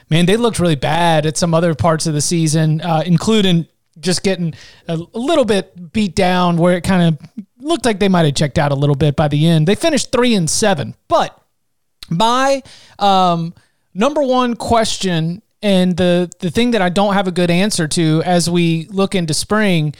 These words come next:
like, they didn't have a triple option transition on the defensive side of the ball.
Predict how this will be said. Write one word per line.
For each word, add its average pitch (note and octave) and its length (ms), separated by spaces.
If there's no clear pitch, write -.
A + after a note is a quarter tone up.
like, G#3+ 240
they B3+ 120
didn't E4 260
have G3 720
a F3+ 280
triple G3 380
option F#3 440
transition F3 640
on D#3 120
the D3 60
defensive D3+ 540
side C3+ 260
of C3 60
the A2+ 80
ball. G#2+ 400